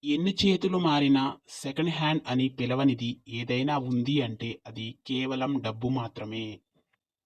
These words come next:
నువ్వు సంతోషంగా ఉండాలని కోరుకుంటే సంతోషంగానే ఉంటావు. నువ్వు బాధల్లో ఉండాలని కోరుకుంటే బాధల్లోనే ఉంటావు. ఏదైనా నీ మనసు పైన, నీ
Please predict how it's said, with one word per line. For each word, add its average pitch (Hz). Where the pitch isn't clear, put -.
నువ్వు 156
సంతోషంగా 165
ఉండాలని 139
కోరుకుంటే 131
సంతోషంగానే 131
ఉంటావు. 107
నువ్వు 131
బాధల్లో 131
ఉండాలని 131
కోరుకుంటే 113
బాధల్లోనే 131
ఉంటావు. 104
ఏదైనా 156
నీ 143
మనసు 127
పైన, 135
నీ 131